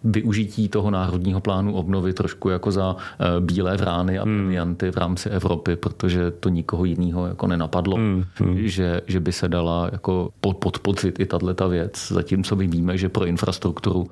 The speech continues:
Speaker 1: tam těch peněz moc nebylo, v podstatě žádné.
Speaker 2: Nula.
Speaker 1: Tak aspoň pro, eh, ten hardware
Speaker 2: Hmm,
Speaker 1: to
Speaker 2: hmm.
Speaker 1: vypadalo nadějně, ale, ale.
Speaker 2: Zatím realita je taková. No tak budeme doufat, že nás za prvé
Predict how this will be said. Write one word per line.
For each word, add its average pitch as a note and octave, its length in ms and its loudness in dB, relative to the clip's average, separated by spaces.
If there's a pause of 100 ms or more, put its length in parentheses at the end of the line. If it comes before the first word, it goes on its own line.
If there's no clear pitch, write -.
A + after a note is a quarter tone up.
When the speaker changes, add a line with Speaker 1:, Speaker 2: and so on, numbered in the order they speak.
(340)
Speaker 1:
tam F#2 360 2
těch - 200 -2
peněz F2+ 340 0
moc - 440 -4
nebylo, F#2+ 380 2
v G2 80 -6
podstatě F#2+ 440 0
žádné. F2 360 2
Speaker 2:
Nula. F2 180 0 (340)
Speaker 1:
Tak F2+ 140 2
aspoň F2 400 0
pro, E2+ 540 2 (200)
eh, F2 40 0
ten F#2 180 0
hardware E2+ 460 -2
Speaker 2:
Hmm, F#2+ 300 0 (100)
Speaker 1:
to - 60 2
Speaker 2:
hmm. F#2+ 100 0
Speaker 1:
vypadalo F2 460 0
nadějně, E2+ 480 0
ale, D#2 300 -2 (260)
ale. C3+ 180 0 (200)
Speaker 2:
Zatím G2 280 2
realita F2+ 400 2
je F2+ 60 0
taková. F#2 260 0
No C3+ 60 0
tak D3 100 0
budeme F3+ 200 0
doufat, D3+ 340 0
že B2 420 0
nás G2+ 420 -4
za G#2 80 2
prvé F#2 520 0